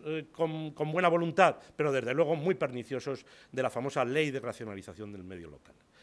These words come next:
Y nosotros creemos que es necesaria una nueva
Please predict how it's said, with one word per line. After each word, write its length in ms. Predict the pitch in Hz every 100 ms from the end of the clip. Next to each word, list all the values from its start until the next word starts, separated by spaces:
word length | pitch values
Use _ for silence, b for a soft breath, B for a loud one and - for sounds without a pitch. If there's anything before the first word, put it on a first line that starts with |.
| B B
Y 80 | 120
nosotros 380 | 123 151 156 -
creemos 500 | 143 156 160 123 -
que 160 | - 160
es 80 |
necesaria 580 | 147 160 135 151 123 113 - B
una 200 | 147 139
nueva 340 | 147 170 127